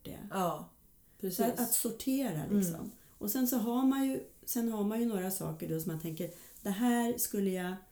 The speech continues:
Speaker 1: det här behöver vi öva på.
Speaker 2: Mm.
Speaker 1: Ja. Och så får man göra en liten plan för det då. Men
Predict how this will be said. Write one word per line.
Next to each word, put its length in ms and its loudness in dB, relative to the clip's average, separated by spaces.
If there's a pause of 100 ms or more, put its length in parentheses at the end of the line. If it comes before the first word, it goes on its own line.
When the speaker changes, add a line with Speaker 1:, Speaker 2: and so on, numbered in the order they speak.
(340)
Speaker 1:
det 60 -4
här 400 2
behöver 280 0
vi 100 -2
öva 400 -4
på. 420 -10
Speaker 2:
Mm. 280 4 (140)
Speaker 1:
Ja. 160 -10 (1200)
Och 120 -2
så 120 2
får 180 0
man 180 0
göra 320 2
en 60 2
liten 300 0
plan 400 -4
för 140 -6
det 220 -2 (100)
då. 320 -12
Men 100 4